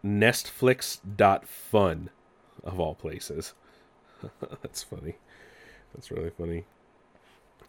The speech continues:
And in the strangest move ever, Amazon has decided to move production of its Lord of the Rings show from New Zealand, which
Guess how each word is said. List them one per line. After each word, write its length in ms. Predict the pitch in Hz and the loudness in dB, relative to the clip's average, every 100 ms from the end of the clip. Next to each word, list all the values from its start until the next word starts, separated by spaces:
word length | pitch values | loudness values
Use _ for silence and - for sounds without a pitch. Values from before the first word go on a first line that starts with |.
| - | 4
And 180 | 120 | 8
in 120 | 127 123 | 8 6
the 80 | |
strangest 520 | 117 - 156 202 202 147 | 4 6 8 8 4 6
move 220 | 135 113 | 8 10
ever, 420 | 107 92 82 85 _ - - _ - - - _ | 8 8 6 0 _ -20 -20 _ -20 -20 -20 _
Amazon 640 | 113 165 196 156 117 107 107 | 4 8 8 8 8 8 6
has 220 | 117 113 | 2 2
decided 540 | 113 - 127 123 123 | -2 2 6 6 4
to 100 | - | 2
move 300 | 110 113 113 | 4 4 2
production 720 | - 101 117 147 104 90 90 - _ _ - - - - - - - | 0 4 4 2 0 0 -2 -8 _ _ -10 -10 -20 -20 -20 -20 2
of 120 | 113 104 | 4 6
its 160 | - | 6
Lord 200 | 104 135 | 8 10
of 60 | 147 | 10
the 80 | 135 | 10
Rings 320 | 120 135 135 | 10 8 6
show 480 | - 92 80 85 101 - _ _ _ _ _ _ _ _ _ _ _ _ _ _ | 6 6 6 2 -2 -10 _ _ _ _ _ _ _ _ _ _ _ _ _ _
from 680 | - - - 127 117 110 101 | -20 -2 6 10 10 8 6
New 200 | 110 113 | 6 6
Zealand, 600 | 98 139 143 90 110 - - _ - | 8 8 10 8 4 -2 -12 _ 0
which 640 | 107 110 - - - - | 8 8 8 2 -8 -10